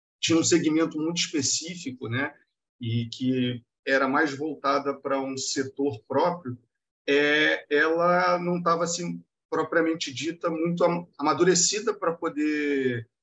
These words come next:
pra ir pra área de, de, de cloud, né? Na verdade, eu já tava ali, é, é, namorando, tentando entender como é que funcionava, mas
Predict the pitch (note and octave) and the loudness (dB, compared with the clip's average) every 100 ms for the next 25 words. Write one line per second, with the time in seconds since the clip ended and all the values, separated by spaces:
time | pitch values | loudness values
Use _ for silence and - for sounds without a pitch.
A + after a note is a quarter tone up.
0 | _ C#3+ C#3+ F3 E3+ D#3 D3 D3 C#3 C#3 | _ 0 2 0 0 2 2 0 -4 -6
1 | C3+ A#2 B2+ B2+ B2 A2+ G#2+ G#2+ _ - | -6 -8 -6 -4 -4 -4 -8 -10 _ -8
2 | C3 C#3+ C3 A#2+ A2+ A#2 A#2 _ - B2 | -2 2 2 0 -2 -6 -8 _ -10 -4
3 | C3+ C#3+ E3 F3 C#3 E3+ - D#3 F3+ E3+ | 0 0 2 0 2 0 2 2 2 0
4 | D3+ D#3 D3+ - _ _ _ - D#3+ C#3 | -2 -4 -6 -8 _ _ _ -6 -6 -2
5 | C3 B2+ - C3+ D3 E3 C#3+ D3+ F#3 F#3 | 2 2 2 0 0 2 4 4 2 0
6 | E3 D#3 C#3+ D#3 F3+ F3 F3 D#3 C3+ D3 | -4 -8 -6 -4 -4 -4 -4 -2 0 -2
7 | C#3+ _ - C#3 C#3+ D#3 C#3 D3 C3+ D3+ | -4 _ -6 -6 -6 -6 -4 -2 -2 -2
8 | D#3+ D#3+ E3 D#3 - - | -2 0 0 0 -4 -8